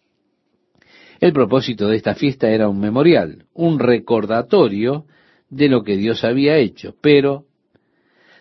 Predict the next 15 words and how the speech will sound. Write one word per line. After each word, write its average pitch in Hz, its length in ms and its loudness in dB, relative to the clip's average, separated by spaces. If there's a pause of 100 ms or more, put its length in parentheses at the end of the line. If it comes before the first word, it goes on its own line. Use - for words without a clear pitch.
también 196 340 2
era 214 180 4
para 147 320 2
preguntar 156 920 0 (500)
o 120 180 -4
para 117 240 0
generar 147 480 2
la 107 180 0
pregunta 104 640 -2
en 95 80 -6
el 98 140 -8
corazón 101 400 -6
de 151 80 -4
los 175 120 -2
niños. 104 640 -6